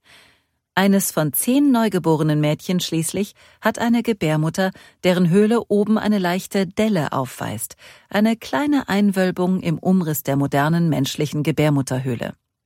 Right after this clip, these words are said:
Jede dieser Anomalien hängt mit Fehlfunktionen in der embryonalen Entwicklung von Mädchen zusammen,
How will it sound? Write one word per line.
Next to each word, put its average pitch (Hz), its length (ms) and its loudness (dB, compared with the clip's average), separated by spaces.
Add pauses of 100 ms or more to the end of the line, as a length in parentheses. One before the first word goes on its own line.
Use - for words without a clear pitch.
(1300)
Jede 247 440 2
dieser 143 380 -2
Anomalien 147 680 0
hängt 175 320 -2
mit 202 160 0
Fehlfunktionen 156 1000 0
in 170 220 -2
der 165 240 -2
embryonalen 160 720 2
Entwicklung 160 580 -2
von 151 160 -2
Mädchen 156 340 -2
zusammen, 160 440 0